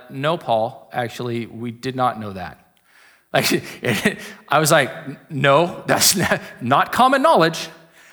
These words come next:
Don't know where else that comes from in Scripture. And we could dive into that. You can glean this out of a few verses in Daniel and a few other places. But I don't think this verse that Paul's saying here is supposed to be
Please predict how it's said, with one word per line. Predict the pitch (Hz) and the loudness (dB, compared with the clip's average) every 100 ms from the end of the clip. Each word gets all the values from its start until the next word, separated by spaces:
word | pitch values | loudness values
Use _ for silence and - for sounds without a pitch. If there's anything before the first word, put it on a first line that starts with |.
| _ - | _ 0
Don't | 196 240 | 0 4
know | 269 | 4
where | 262 262 | 6 6
else | 240 254 254 | 6 4 4
that | 226 202 | 2 2
comes | 202 190 | 0 0
from | 180 160 | 0 0
in | 151 | 0
Scripture. | - 147 - 190 | -2 -4 -2 0
And | 202 262 | 2 2
we | 330 | 0
could | 254 160 | 0 -2
dive | 165 175 147 | 0 0 -2
into | 151 165 | -4 -2
that. | 160 165 156 | 0 0 0
You | |
can | 160 160 | -4 -4
glean | 131 135 165 196 180 | -2 0 0 0 0
this | 156 151 147 | 0 -2 -2
out | 139 | -2
of | 127 | -4
a | |
few | 110 151 | -6 -8
verses | 135 131 127 123 | -4 -4 -4 -6
in | 113 107 | -6 -6
Daniel | 147 175 175 180 180 180 - | -4 -2 -2 -2 -4 -6 -12
and | - - | -6 -6
a | |
few | - 156 | -4 -4
other | 151 135 | -2 -4
places. | - 143 170 156 - - | -2 -2 -2 -6 -10 -8
But | 180 | -4
I | |
don't | 262 - | -4 -4
think | 240 220 | -6 -2
this | 202 | -4
verse | 151 139 170 170 | -4 -4 -4 -4
that | 147 | -8
Paul's | - 156 156 | -6 -4 -4
saying | - 147 147 | -4 -6 -4
here | 139 | -4
is | 123 - | -4 -6
supposed | - 135 139 - | -6 -6 -6 -8
to | |
be | 135 123 120 110 107 | -8 -4 -4 -4 -8